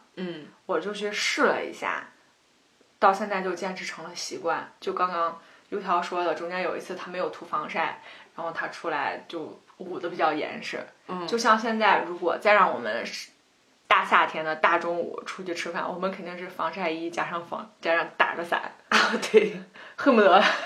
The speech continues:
Speaker 2: 再戴个大墨镜，再捂个口罩。
Speaker 1: <laughs> 我们夏天一般就是等没太阳。
Speaker 2: 晚上。
Speaker 1: <laughs> 因为夏天都是露天烧烤什么的嘛。
Speaker 2: 嗯。
Speaker 1: 在室外，然后都是晚上吃。
Speaker 2: 嗯。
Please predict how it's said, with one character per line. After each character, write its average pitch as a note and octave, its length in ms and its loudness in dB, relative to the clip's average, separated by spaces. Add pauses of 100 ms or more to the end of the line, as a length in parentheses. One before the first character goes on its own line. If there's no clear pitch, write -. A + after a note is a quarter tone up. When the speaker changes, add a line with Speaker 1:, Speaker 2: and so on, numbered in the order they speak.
Speaker 2:
再 G#3+ 160 10
戴 G#3+ 180 6
个 G3 80 0
大 G3+ 180 8
墨 G3+ 160 8
镜， G3 220 4
再 G#3 120 10
捂 F#3+ 140 4
个 G3+ 100 6
口 - 280 6
罩。 - 180 8 (640)
Speaker 1:
<laughs> - 600 -14
我 D4 100 8
们 C#4+ 240 8
夏 C#4+ 200 8
天 C4+ 200 6
一 C#4 80 0
般 C4+ 260 6
就 C4+ 160 2
是 B3 100 4
等 G#3+ 420 0 (560)
没 G#3 140 2
太 A3 280 10
阳。 G3 180 10
Speaker 2:
晚 B3 140 8
上。 D#4 200 8 (340)
Speaker 1:
<laughs> - 460 -14
因 D#4 120 -6
为 D#4 80 -2
夏 D4+ 160 2
天 C4 160 6
都 C4+ 80 4
是 B3+ 140 8
露 B3+ 180 8
天 B3 200 2
烧 B3 220 8
烤 F3 260 4
什 - 140 -8
么 D3 120 -8
的 - 80 -8
嘛。 - 300 -4 (200)
Speaker 2:
嗯。 G#3 400 2
Speaker 1:
在 B3 120 0
室 A#3+ 220 2
外， A3 540 6
然 - 120 6
后 B3+ 120 12
都 C4 60 0
是 B3 140 10
晚 E3+ 280 8
上 E3+ 180 6
吃。 - 340 4 (840)
Speaker 2:
嗯。 F#3 340 -2